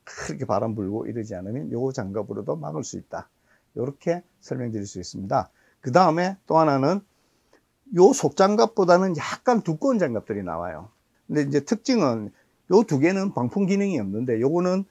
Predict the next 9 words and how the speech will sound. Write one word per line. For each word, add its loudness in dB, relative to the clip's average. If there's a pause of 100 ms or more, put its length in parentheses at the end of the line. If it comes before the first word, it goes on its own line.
(500)
고텍스 2
인피늄으로 0
만들어서, -4 (100)
예, -6
방풍 -4
기능을 -6
갖고 -10
있습니다. -10
그래서, 2